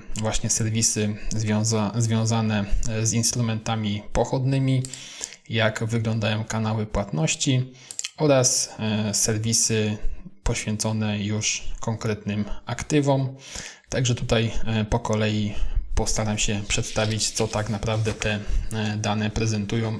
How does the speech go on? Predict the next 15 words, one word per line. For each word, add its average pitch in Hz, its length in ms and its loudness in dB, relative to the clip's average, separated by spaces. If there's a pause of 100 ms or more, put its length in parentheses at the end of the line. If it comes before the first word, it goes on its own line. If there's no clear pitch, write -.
i 107 200 -2 (240)
jak 101 220 -4
należy 110 420 0
to, 101 280 2 (680)
e, 101 240 -2
rozumieć. 110 520 0 (480)
Weźmy 117 320 0
może 107 280 2
sobie 113 400 0 (400)
najpierw, 110 680 -4
e, 101 160 -6
wszystkie 110 560 -2 (200)
zagregowane, 110 960 0 (280)
e, 101 120 -2
wartości. 127 720 0